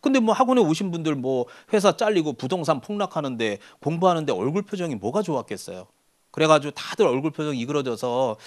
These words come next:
"아휴, 이거라도 따야 먹고 사니까 어떻게 해야 되나." 이런 생각들 많이 하고 오셨는데 그 당시 구십구 년도 당시에 대통령이 김대중 대통령이었는데요.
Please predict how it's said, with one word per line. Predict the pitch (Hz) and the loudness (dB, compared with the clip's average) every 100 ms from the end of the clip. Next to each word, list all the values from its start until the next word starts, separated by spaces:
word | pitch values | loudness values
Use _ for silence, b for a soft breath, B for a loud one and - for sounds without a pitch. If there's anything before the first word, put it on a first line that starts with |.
| B B B | B B B
"아휴, | B 131 147 131 123 | B -4 -4 -6 -6
이거라도 | 131 151 139 | -2 0 -2
따야 | - 180 143 | -4 -2 -2
먹고 | 113 170 | -2 -8
사니까 | - 170 175 120 110 110 110 - | -8 -10 -8 -6 -4 -4 -6 -10
어떻게 | 117 139 143 | -6 0 0
해야 | 117 | 0
되나." | 107 107 107 107 - | 0 -2 -2 -4 -8
이런 | 113 127 | -4 -4
생각들 | 131 131 - 107 | -2 -4 -4 -6
많이 | - 123 | -10 -8
하고 | 160 156 | -4 -4
오셨는데 | 117 120 113 117 190 98 B B B B | -4 -4 -4 0 2 0 B B B B
그 | - 165 | -2 2
당시 | 208 214 208 220 | 4 2 0 -4
구십구 | - 143 190 - 165 | -4 -4 -4 -4 -6
년도 | 160 156 160 | -4 -2 -2
당시에 | 117 113 110 127 139 160 160 - | -2 -6 -6 -4 -4 -6 -8 -10
대통령이 | 117 - 127 117 120 127 | -10 -8 -8 -6 -8 -8
김대중 | 120 123 151 147 | -8 -4 -4 -4
대통령이었는데요. | 117 - 110 104 101 92 95 110 113 110 214 | -6 -6 -8 -8 -10 -12 -10 -4 0 2 0